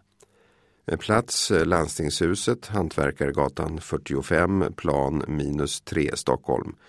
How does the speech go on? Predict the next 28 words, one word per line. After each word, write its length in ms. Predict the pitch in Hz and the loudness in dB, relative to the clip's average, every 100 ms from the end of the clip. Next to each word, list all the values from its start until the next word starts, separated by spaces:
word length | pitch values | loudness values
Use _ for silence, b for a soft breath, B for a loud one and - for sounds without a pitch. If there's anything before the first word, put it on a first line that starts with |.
| B B | B B
Ingång 580 | - 78 55 82 73 - | -2 0 0 0 0 0
C, 440 | - - 92 - - | -4 0 0 -2 -8
baksidan. 800 | - 71 - - 80 65 60 - - b b b b b b b | -8 -8 -6 -2 -2 0 -4 -4 -16 b b b b b b b
Allmänheten 640 | - 87 87 95 101 127 | 0 2 4 2 2 0
kan 140 | 113 110 | 0 0
följa 300 | 117 101 101 | 2 2 2
budgetmötet 760 | 104 95 92 95 90 - - - | 2 2 0 0 0 0 -6 -4
på 120 | - | -6
plats 420 | - 78 - - | -2 -2 -2 -6
på 240 | - - | -4 -2
allmänhetens 840 | - 76 67 65 64 65 - 60 - | 0 0 0 -2 -2 -4 -4 -6 -4
åhörarläktare 1120 | - 69 82 73 71 73 71 - - 104 117 b b b b - | -2 -2 0 0 0 -2 -2 -2 2 2 2 b b b b -2
eller 280 | 92 80 | 2 2
via 220 | 76 73 76 | 2 4 4
webb-tv 720 | 87 69 - - 80 98 71 | 2 0 -2 0 2 2 0
på 260 | 69 64 73 | 0 -4 -2
landstingets 600 | 71 62 - 71 58 - | -2 -2 -4 -6 -6 -2
hemsida, 580 | 76 - - 80 69 - B B B B B | -2 -2 -2 -2 -2 -6 B B B B B
W 260 | 104 110 104 | -2 0 2
W 140 | 104 | 2
W 240 | 87 65 64 | 0 -2 -2
punkt 340 | 76 55 - - | -4 -4 -6 -8
S 260 | 65 - | -6 -4
L 180 | 62 60 55 | -4 -4 -4
L 220 | 53 - | -4 -6
punkt 320 | - - - | -10 -10 -6
S 260 | 60 52 - | -4 -2 0
E. 100 | 90 | -2